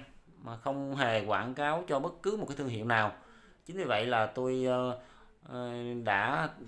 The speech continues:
test công suất thực tế để cho chúng ta biết được là máy lạnh chúng ta sử dụng là tốn bao nhiêu điện. Thì tôi, ờ, cũng đã có một video là test năm ngày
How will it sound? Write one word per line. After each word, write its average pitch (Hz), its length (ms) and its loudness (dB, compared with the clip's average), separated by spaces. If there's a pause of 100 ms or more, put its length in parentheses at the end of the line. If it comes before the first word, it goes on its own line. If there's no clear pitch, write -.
(200)
test 190 180 6 (100)
công 147 120 0
suất 180 180 -4
thực - 200 -6
tế 165 360 6
để 104 240 2
cho 139 120 2
chúng 147 100 -4
ta 139 120 2
biết 160 260 0
được 113 300 2 (300)
là 107 260 -4
máy 127 200 -4
lạnh 107 260 -2
chúng 139 120 -10
ta 127 200 2
sử 123 140 -6
dụng 107 300 -4
là 104 80 0
tốn 143 240 -4
bao 135 100 -2
nhiêu 123 100 -2
điện. 101 220 0 (1400)
Thì 127 180 -6
tôi, 160 380 2
ờ, 151 460 6 (100)
cũng 147 160 -2
đã 139 120 12
có - 160 6
một 143 200 2
video 151 420 8
là 127 220 8
test 160 240 6 (320)
năm 156 300 4
ngày 120 340 6